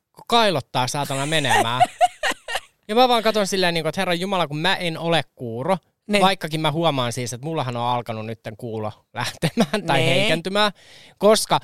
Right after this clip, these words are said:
Speaker 1: sen näkee muuten maailman selkeiten siitä, että kun on televisio, ennen ollut vaikka niin kuin kuudellatoista, oot kuullut kaiken, niin nykyään saatana kaksi neljää kailottaa eikä siltikään kuule.
Speaker 2: Ei. Mutta m-,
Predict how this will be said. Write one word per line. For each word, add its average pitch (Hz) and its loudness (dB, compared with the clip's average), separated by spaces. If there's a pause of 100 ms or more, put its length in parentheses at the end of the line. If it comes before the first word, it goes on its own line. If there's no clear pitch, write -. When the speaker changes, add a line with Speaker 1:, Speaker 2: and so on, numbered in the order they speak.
(240)
Speaker 1:
sen 262 2
näkee 214 2
muuten 180 0
maailman 190 2
selkeiten 156 -2
siitä, 139 -2
että 151 -8
kun 160 -8
on 185 -6
televisio, 185 0 (2000)
ennen 180 4
ollut 151 2
vaikka 143 0
niin 139 -4
kuin 139 -4 (140)
kuudellatoista, 143 -2 (200)
oot 156 -2
kuullut 147 -6
kaiken, 165 2 (360)
niin 214 -4
nykyään 175 2
saatana 185 -2
kaksi 196 0
neljää 143 2
kailottaa 123 -4
eikä 120 -6 (100)
siltikään 107 -10
kuule. 107 -20
Speaker 2:
Ei. 143 -8 (500)
Mutta 175 2
m-, 175 -8